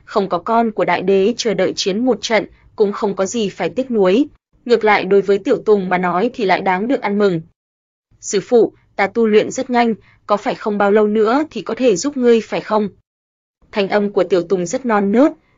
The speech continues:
nức nở nói: "Ngươi chỉ cần có lòng là được, ta dám nói chắc rằng,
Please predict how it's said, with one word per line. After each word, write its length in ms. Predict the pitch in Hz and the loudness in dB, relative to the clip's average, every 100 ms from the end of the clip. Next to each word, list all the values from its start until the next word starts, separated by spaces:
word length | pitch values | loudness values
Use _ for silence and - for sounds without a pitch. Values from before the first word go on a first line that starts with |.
| _ | _
nức 200 | 247 247 | 0 0
nở 140 | 214 | 0
nói: 380 | 165 165 175 247 285 _ _ _ _ _ _ _ - | 0 0 0 -2 -4 _ _ _ _ _ _ _ 0
"Ngươi 140 | 214 | 2
chỉ 180 | 190 220 | 2 -2
cần 280 | 208 208 180 | -2 -2 0
có 100 | 196 | 0
lòng 280 | 233 247 180 | 2 2 0
là 120 | 175 | -2
được, 280 | 180 180 - _ _ | 2 2 0 _ _
ta 160 | 220 196 | -2 0
dám 220 | 190 190 | -2 -2
nói 160 | 185 175 | -2 -2
chắc 220 | 226 - | -6 -6
rằng, 300 | 233 202 | -2 0